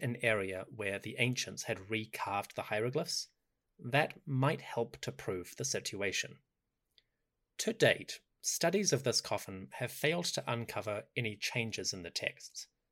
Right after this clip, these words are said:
No recarving, no replacement of the names. So, for now,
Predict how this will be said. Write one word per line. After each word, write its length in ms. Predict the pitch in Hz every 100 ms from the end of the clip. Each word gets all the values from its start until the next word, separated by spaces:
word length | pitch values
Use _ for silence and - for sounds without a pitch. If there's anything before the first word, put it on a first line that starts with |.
| _
No 380 | 123 123 120 113 - -
recarving, 800 | 107 101 - 110 90 92 104 - -
no 300 | 117 104 120
replacement 640 | 123 107 - 135 - 80 -
of 140 | -
the 80 | 92
names. 500 | 98 101 - - - _ _ _ _ _ _ _ _
So, 460 | - - 131 123 123 -
for 220 | - -
now, 460 | 131 147 104 82 101